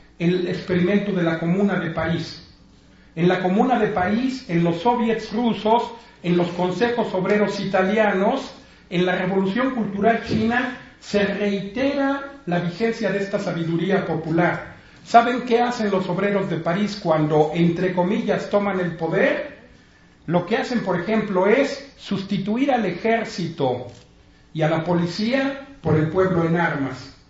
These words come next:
Las juntas de buen gobierno no tienen policía y no tienen ejército, y es el E Z L N quien las cuida.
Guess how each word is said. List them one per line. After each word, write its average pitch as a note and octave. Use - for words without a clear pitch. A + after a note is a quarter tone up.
Las D#3
juntas C4
de F3
buen G#3+
gobierno G#3
no F#3+
tienen G3
policía G3+
y D#3+
no G#3
tienen G3
ejército, F3+
y F#3
es G#3
el F#3+
E A3
Z G#3+
L A3+
N G#3
quien D3+
las D#3
cuida. -